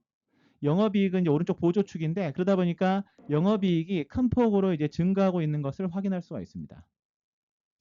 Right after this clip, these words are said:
자, 그러면 우리는 이제 절대 금액 가지고는 좀 비교하기가 어려우니까 매출 원가율,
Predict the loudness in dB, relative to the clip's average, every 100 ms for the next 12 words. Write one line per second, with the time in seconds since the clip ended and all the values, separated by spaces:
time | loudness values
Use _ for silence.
0 | _ _ _ _ _ _ _ _ _ _
1 | _ _ _ _ 8 10 12 12 12 10
2 | 8 4 2 2 2 2 4 2 0 0
3 | 0 -2 -2 -2 -2 0 0 2 2 2
4 | 0 -2 -2 -4 -6 _ _ _ 2 2
5 | 2 0 2 2 0 -2 0 4 4 4